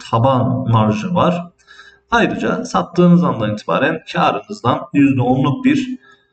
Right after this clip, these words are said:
stopaj kesintisi olacak arkadaşlar. Yarın borsada işleme başlıyor. Şimdi buradan bahsetmek istediğim şey şu aslında arkadaşlar. Da-, Damla Kent gayrimenkul sertifikasının arkasında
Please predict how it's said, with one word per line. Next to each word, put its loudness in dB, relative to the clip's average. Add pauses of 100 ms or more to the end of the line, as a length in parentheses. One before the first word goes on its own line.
(500)
stopaj 0
kesintisi 0
olacak 2
arkadaşlar. -4
Yarın 2
borsada -2
işleme -2
başlıyor. -2
Şimdi 0
buradan 2 (260)
bahsetmek -2
istediğim 2
şey 2
şu -2
aslında -2
arkadaşlar. -4 (800)
Da-, 0 (140)
Damla 0
Kent -2
gayrimenkul 0
sertifikasının -6 (160)
arkasında -4